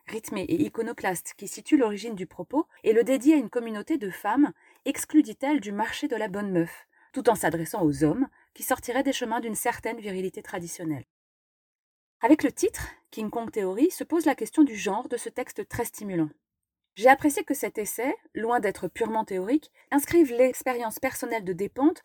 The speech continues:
dans un moment de l'histoire des femmes, avec pour toile de fond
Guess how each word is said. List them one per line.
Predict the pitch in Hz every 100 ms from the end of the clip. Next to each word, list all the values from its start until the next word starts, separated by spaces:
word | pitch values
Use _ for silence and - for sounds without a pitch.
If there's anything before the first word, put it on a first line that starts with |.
| _
dans | 220 214
un | 220
moment | 269 254 254
de | 240
l'histoire | 185 - 226
des | 190
femmes, | 175 190 240 285 _ _ -
avec | 220 247
pour | 226 -
toile | 311 220
de | 220
fond | - 240